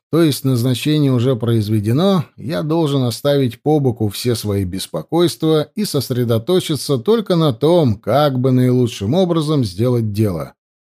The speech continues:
Оказанное доверие надо оправдывать. Я тоже хочу увидеть русский флаг над Босфором, но ещё больше хочу, чтобы злобное государство Осман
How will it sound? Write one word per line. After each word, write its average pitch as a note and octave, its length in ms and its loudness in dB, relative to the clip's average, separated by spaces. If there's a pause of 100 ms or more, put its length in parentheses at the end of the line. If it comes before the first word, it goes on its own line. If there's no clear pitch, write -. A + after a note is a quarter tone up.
(320)
Оказанное F#2+ 600 -4
доверие D#3+ 480 2
надо B2 360 2
оправдывать. F2 840 -4 (420)
Я A2+ 220 -2
тоже G#3 320 2
хочу F#3 320 2
увидеть D#3 420 4
русский C3 380 0
флаг C3 340 0
над A#2+ 140 0
Босфором, A2 720 -2
но F2 120 -8
ещё F2+ 280 -8
больше B2 360 -2
хочу, B2+ 340 -2
чтобы A2 300 -2
злобное D3 520 2
государство B2+ 720 -2
Осман B2+ 520 -2